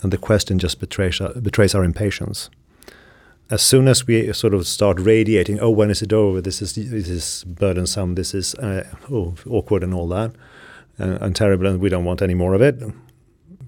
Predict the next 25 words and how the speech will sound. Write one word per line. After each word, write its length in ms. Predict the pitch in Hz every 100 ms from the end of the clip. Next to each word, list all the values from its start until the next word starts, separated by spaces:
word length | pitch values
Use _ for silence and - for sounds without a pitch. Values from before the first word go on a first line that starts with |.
| 131
I 80 | 113
can 120 | 127
imagine 260 | 110 107 87
people 200 | 107 87
smiling 340 | - 95 92
in 60 | 90
the 60 | 98
Kremlin. 400 | 107 - 113 - _ - - - - - - - - _ _
So 420 | - 110 107 110
it's 200 | 135 - - -
really 580 | 123 120 135 139 123 117
important 640 | 95 - 107 90 92 87
that 220 | 87 85
the 60 | 92
West 800 | 85 85 104 104 - - - - - _
stays 400 | - 98 87 -
focused 800 | - 107 92 - 95 85 - - _ _ _ -
and 160 | 87
determined 840 | 85 - - 117 104 101 95 90 - _ _ _ -
to 360 | 98 90 80 - _
hold 340 | - 104 90 95
out 220 | 80 92
of 80 | -
a 40 |
time. 540 | - 101 104 98 95